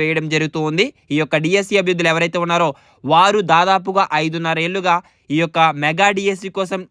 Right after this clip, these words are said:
ఎదురు చూసి చాలా పోరాటాలు చేసి ఈ యొక్క ఆరాకోరా డీఎస్సీ పోస్టులకు సంబంధించి నోటిఫికేషన్ అయితే విడుదల చేసేందుకు ఆ యొక్క డీఎస్సీ నోటిఫికేషన్ మీద మనకి లీగల్గా కేసు వేయడానికి అయితే చర్యలు అయితే జరుగుతూ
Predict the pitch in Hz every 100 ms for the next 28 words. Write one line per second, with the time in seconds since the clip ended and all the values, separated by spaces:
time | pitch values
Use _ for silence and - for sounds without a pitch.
0 | 156 156 175 170 175 190 160 - _ _
1 | - 160 180 196 - 170 180 190 190 190
2 | 185 180 190 165 _ - 156 160 170 160
3 | - 139 170 196 185 185 185 175 165 180
4 | 175 185 175 170 165 170 220 175 165 165
5 | 165 175 160 156 170 170 170 165 170 160
6 | 156 160 160 160 165 160 160 139 - _
7 | 127 151 151 156 160 196 190 185 175 175
8 | 175 180 185 175 170 180 160 - - 165
9 | 151 151 185 196 196 202 185 175 170 170
10 | 165 165 170 165 170 156 156 156 156 156
11 | 147